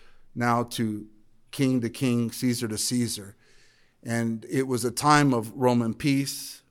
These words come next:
uh, Roman pax, but it was not a time of peace for the world. Just like there could never be peace without God, right? And so, uh, the times were dark, as we say, as I already said. However, this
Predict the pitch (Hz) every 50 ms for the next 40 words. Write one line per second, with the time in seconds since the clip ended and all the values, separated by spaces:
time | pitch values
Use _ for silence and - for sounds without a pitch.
0 | _ _ - - 107 107 104 104 - - 135 117 113 117 113 107 - 143 135 127
1 | 127 - - - - - - _ _ _ _ _ _ _ _ - 131 131 139 139
2 | 139 139 139 123 117 135 135 135 139 147 143 - 143 117 - - 131 135 135 131
3 | 123 120 110 - - - - 117 107 92 92 92 - - - - - _ _ -
4 | - 107 98 101 98 98 98 90 87 87 87 _ _ _ _ _ _ _ _ _
5 | _ - - 117 - - 143 143 - 151 135 135 131 120 - - - _ _ _
6 | - 156 143 147 160 170 160 170 156 160 151 - - 170 165 151 - - 156 139
7 | 139 135 131 131 127 139 135 127 110 92 95 - - 98 107 113 117 127 135 120
8 | 113 113 113 - - 127 123 120 110 - - - - - - - _ - 131 139
9 | - - - - _ - 170 147 139 120 - - 139 131 127 - 120 127 113 -
10 | 156 175 190 185 185 175 160 143 151 147 147 147 - - 165 151 151 151 147 151
11 | 151 - - - - - - _ _ _ _ _ _ _ _ _ _ _ _ -
12 | 135 127 127 135 135 143 147 147 143 135 131 - - 143 135 135 135 135 139 -
13 | - - _ _ _ _ - - 147 147 143 160 196 202 214 185 151 131 127 143
14 | 143 139 139 139 - - -